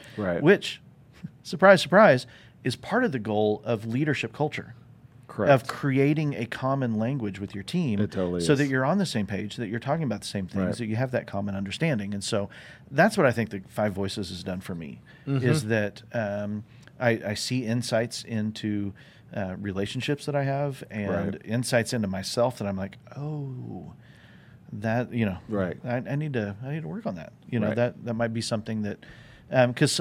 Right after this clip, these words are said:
Speaker 2: our greatest strengths can also be our greatest weaknesses.
Speaker 1: Agreed.
Speaker 2: And if you used your strength in the wrong place at the wrong time, it can be, it can be,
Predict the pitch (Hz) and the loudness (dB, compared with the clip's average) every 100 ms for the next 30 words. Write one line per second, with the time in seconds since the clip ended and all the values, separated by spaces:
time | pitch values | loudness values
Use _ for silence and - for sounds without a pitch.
0 | 147 143 147 117 - 131 143 156 - - | 0 4 4 2 -2 0 2 0 -2 -2
1 | 135 104 98 - 139 127 127 139 113 104 | 0 0 -2 -6 -2 0 0 -2 -2 -2
2 | 98 98 101 95 95 - - - - 101 | -4 -6 -6 -6 -8 -12 -18 -16 -6 -4
3 | 95 87 - - - - - 127 113 110 | -2 -6 -8 -16 -20 -18 -4 2 2 2
4 | 110 123 127 139 127 147 120 - 120 113 | -2 -2 4 4 4 2 2 2 2 0
5 | - - - - 127 110 113 127 113 101 | -8 -20 -10 0 2 6 6 6 2 -2
6 | 117 104 110 110 95 95 92 - - - | -4 -2 -2 -2 -6 -6 -8 -14 -20 -20
7 | - - 113 123 135 147 143 - - - | -20 -12 -8 -4 -2 0 -2 -6 -16 -20
8 | - - - - - 117 123 135 | -20 -20 -20 -14 -8 -2 0 0